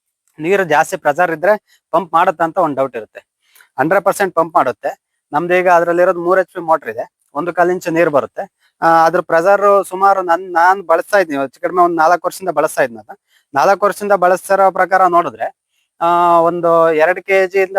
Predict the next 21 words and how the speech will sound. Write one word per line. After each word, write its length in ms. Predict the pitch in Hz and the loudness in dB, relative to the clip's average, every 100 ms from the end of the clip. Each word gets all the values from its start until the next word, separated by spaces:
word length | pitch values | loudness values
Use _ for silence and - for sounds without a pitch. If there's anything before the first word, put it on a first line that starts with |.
| 170 | -2
ಮೂರ್ 220 | 175 185 | -2 -6
ಕೆಜಿ 300 | 185 180 185 | -4 -4 -2
ಪ್ರೆಷರ್ 400 | - 156 180 175 | 0 0 2 0
ಇದ್ರೂನು 340 | 160 185 190 | -2 -4 -4
ನೀರ್ 220 | 143 160 - | -2 -2 -2
ಪ್ರೆಷರ್, 440 | 151 117 107 311 _ _ _ - | -4 -6 -8 -14 _ _ _ 0
ಆ, 120 | 196 | 2
ಇದು 180 | 196 208 | 4 2
ಪಂಪ್ 280 | 180 180 170 | 0 -4 0
ಮಾಡುತ್ತೆ. 440 | 135 110 110 _ _ 156 | -2 -2 -14 _ _ -8
ಏಳರಿಂದ 480 | 147 165 185 180 180 | -2 2 2 0 0
ಒಂಬತ್ತು 420 | 190 165 175 175 | 2 2 -2 -2
ಲೀಟರ್ 400 | 170 190 220 180 | -4 -2 0 0
ಪ್ರತಿ 280 | - 151 180 | -2 -6 -2
ನಿಮಿಷಕ್ಕೆ 380 | 175 151 151 226 | -2 -4 -8 -8
ಪಂಪ್ 260 | 151 143 123 | -6 -6 -4
ಮಾಡುತ್ತೆ. 400 | 104 _ 110 _ _ _ - | -10 _ -20 _ _ _ -4
ಅದ್ರ 120 | 196 | -4
ಕಾಸ್ಟ್ 320 | 180 190 - | 2 2 2
ಎಷ್ಟಾಗತ್ತಪ್ಪ 560 | 196 - 196 185 175 170 | -4 0 0 2 0 0
ಅಂದ್ರೆ 460 | 175 277 _ _ | -2 -4 _ _